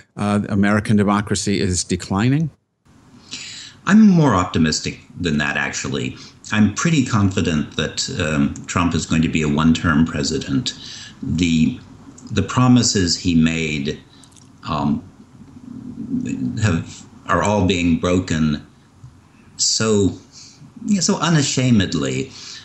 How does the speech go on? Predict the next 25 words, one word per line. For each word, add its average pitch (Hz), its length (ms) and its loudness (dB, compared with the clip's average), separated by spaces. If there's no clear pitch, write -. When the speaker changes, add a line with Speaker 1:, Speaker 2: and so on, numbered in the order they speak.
Speaker 2:
And 101 580 2
none 113 300 4
of 120 160 2
the, 95 320 2
the 101 140 -2
good 127 300 0
things 90 380 0
he's 90 160 -2
promised 85 720 -2
look 101 220 -2
likely 87 360 -4
to 80 80 -6
happen. 71 580 -6
Um, 80 340 0
he's, - 680 0
he's 101 220 2
shown 113 420 2
the 101 80 4
childishness 95 720 -2
of 80 120 -2
his 76 140 -4
character 95 480 -2
enough 78 440 -2
that, 85 320 -4
uh, 80 140 -2